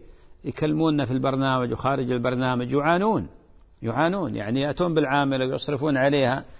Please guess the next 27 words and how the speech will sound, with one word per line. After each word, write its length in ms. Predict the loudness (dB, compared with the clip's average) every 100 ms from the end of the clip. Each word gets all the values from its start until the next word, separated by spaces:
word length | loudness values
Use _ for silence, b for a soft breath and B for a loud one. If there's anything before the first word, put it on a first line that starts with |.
| b b
ثم 300 | -6 -2 0 -2 -6
ثلاثة 380 | -4 -2 0 -2
أشهر، 260 | -2 0
أربعة 360 | 0 0 2 0
أشهر 460 | 0 -2 0 -2 -2 -14 -20 b b -16
هربت 540 | -2 4 4 4 -2 -4
من 160 | -4
المنزل. 440 | -2 -2 -4 -8 -14 -18 -6
طيب، 300 | -2 0 -2
وهالخسائر 880 | -4 -6 -2 -2 -2 0 2 2 2
هذه 260 | 0 -2 -2
اللي 300 | -2 -2 -4 b b b -10
خسرها 520 | -6 0 0 2 2
رب 240 | 0 -2
ال-، 200 | -2 -2
المنزل 760 | -2 -2 0 0 2 2 0 -6 -14 -8
وربة 360 | -2 -2 0 -2
المنزل 500 | 0 0 0 0 -2 -2 B B 0
وين 220 | 2 2
تروح؟ 300 | 2 2 0 -4
من 160 | -4 0
يتحملها؟ 720 | 0 0 0 2 2 0 -6 -12 b b b
لذلك 400 | 2 4 2 0
يا 120 | -2
أخي 140 | -2
الفاضل، 480 | -4 -2 -2 -2 -4 -8 -18 -20 -10
هذا 480 | -4 0 0 0